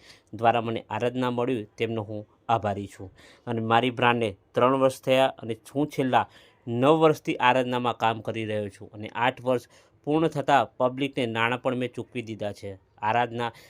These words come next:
બચત સહકારી મંડળી લીમાં બધા કામ કરો, બચત કરો, રોજગાર પણ મળે છે અને પોતાના સપના પણ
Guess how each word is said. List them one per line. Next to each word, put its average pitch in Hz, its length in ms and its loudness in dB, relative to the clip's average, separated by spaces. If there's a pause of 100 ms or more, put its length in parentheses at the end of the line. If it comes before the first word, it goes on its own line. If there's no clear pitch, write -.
(140)
બચત 127 340 0
સહકારી 135 500 0
મંડળી 131 380 -2
લીમાં 117 400 -6
બધા 127 260 0
કામ 127 340 0
કરો, 127 240 -4 (200)
બચત 117 320 -4
કરો, 135 240 -2 (140)
રોજગાર 123 420 -2
પણ 131 200 -6
મળે 117 240 -2
છે 135 160 -8 (340)
અને 120 180 -4
પોતાના 113 360 -4
સપના 110 340 -8
પણ 110 200 -8